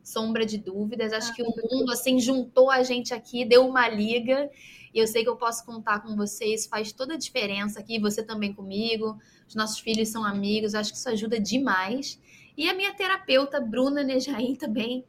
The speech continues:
Speaker 1: bastante importante nesse processo todo.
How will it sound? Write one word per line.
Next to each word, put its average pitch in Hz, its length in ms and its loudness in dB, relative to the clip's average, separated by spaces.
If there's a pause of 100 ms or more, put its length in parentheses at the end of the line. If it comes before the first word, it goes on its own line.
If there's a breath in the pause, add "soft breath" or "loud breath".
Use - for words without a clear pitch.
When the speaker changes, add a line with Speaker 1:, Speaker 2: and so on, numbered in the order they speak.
(240 soft breath)
Speaker 1:
bastante 294 540 0
importante 262 760 -2
nesse 220 240 -4
processo 214 600 -4
todo. 170 300 -4